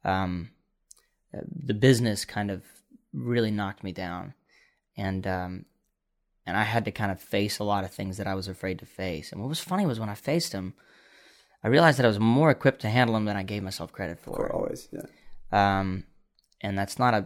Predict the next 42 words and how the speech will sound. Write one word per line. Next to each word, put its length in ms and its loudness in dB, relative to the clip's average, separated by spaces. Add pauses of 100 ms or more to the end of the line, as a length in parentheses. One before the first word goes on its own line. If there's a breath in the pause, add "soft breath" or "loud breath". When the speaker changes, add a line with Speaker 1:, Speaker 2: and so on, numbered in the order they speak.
(120)
Speaker 1:
an 160 -6
egotistical 600 -4
statement. 440 -2
That's 180 -6
simply 420 0
just 300 -4
a, 200 -2 (480 soft breath)
a 80 -6
sign 380 6
from 140 0
the 80 2
Lord 480 2 (120)
saying, 380 -2
"Hey, 240 0
man, 260 -2
I 120 -6
got 280 0
you." 260 -12
<laughs> 40 0
I, 560 8 (340 loud breath)
and 240 4
Speaker 2:
Yeah. 100 6
Speaker 1:
he 40 4
carried 320 8
me. 120 -10
He 140 0
carried 280 4
me 200 -14 (160)
last 260 2
Speaker 2:
Cool. 100 -10
Speaker 1:
year, 100 -14
no 240 0
doubt. 280 -6 (720 soft breath)
Always 360 8
does, 280 -8
every 280 4
year. 300 -6
I 60 -4
mean, 100 -4
Speaker 2:
Of 60 2
course. 320 6
Speaker 1:
but, 320 8